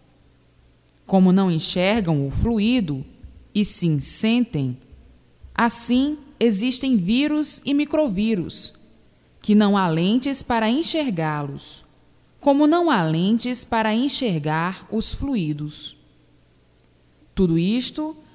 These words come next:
por a formação da natureza ser um conjunto fluídico,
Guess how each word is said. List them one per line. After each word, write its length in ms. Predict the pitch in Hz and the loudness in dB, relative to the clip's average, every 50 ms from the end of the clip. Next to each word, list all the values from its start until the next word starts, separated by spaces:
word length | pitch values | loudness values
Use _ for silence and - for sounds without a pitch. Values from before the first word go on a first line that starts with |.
| - - - | -20 -4 0
por 140 | 233 240 240 | 2 2 2
a 80 | 240 | 2
formação 840 | 240 - - 349 370 359 311 262 208 185 - - - - 240 247 226 | 0 -2 -2 -2 0 0 0 0 0 0 -2 -2 0 0 0 2 2
da 120 | 190 185 185 | 0 0 0
natureza 880 | 202 202 214 - 180 160 156 170 190 214 220 208 170 151 151 139 151 - - - - - - - - | 0 -2 -2 -4 -4 -4 -2 -2 0 0 0 -2 -2 -4 -6 -8 -10 -12 -18 -20 -20 -20 -20 -16 -10
ser 280 | - - 240 240 233 | 0 4 6 6 8
um 120 | 254 269 262 | 6 4 2
conjunto 800 | 269 311 311 302 262 214 185 196 247 269 277 254 - - 160 151 | 2 2 2 4 4 4 4 2 2 2 2 0 0 -2 -4 -6
fluídico, 960 | - - - 277 302 285 214 180 180 185 180 156 156 147 - - 135 117 | -4 -2 0 0 2 2 2 2 2 0 0 -2 -4 -8 -8 -8 -10 -10